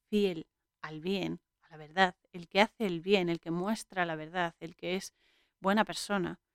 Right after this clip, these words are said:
el que se guía por lo elevado, sale victorioso de todo. Sale victorioso porque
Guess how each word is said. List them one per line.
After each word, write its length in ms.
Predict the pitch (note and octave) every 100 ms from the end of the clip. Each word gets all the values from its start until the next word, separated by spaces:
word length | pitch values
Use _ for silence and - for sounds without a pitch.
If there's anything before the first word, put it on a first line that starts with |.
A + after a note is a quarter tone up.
| _ _ _
el 120 | F#3
que 100 | F#3
se 160 | - F#3
guía 200 | G#3+ A3+
por 200 | G#3 G3
lo 60 |
elevado, 560 | E3+ E3 F#3 A3+ G#3 C#4
sale 400 | - - G3 B3+
victorioso 640 | A3+ - E3+ F#3 C#4+ - F3+
de 140 | E3
todo. 360 | D#3 D3+ D3+ - _ _ _
Sale 320 | - - A3
victorioso 640 | A#3+ A3+ A3 A#3 C4 C4+ A#3+ -
porque 560 | G#3 A3 - A3+ -